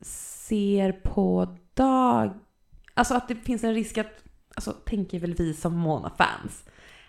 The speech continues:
att man, att det finns en risk att man inte, att man ser, låter liksom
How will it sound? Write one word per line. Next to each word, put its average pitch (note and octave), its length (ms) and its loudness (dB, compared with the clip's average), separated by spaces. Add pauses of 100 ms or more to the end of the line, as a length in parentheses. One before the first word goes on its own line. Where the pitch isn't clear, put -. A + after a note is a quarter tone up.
(120)
att - 260 -2
man, G3 300 0
att - 100 -2
det F#3+ 60 0
finns G3 140 0
en G3+ 60 0
risk F#3+ 160 0
att F#3+ 100 -2
man F#3+ 100 2
inte, F#3+ 420 -2
att - 120 -2
man G3 140 2
ser, F#3+ 260 0
låter F#3 280 2
liksom F#3 400 0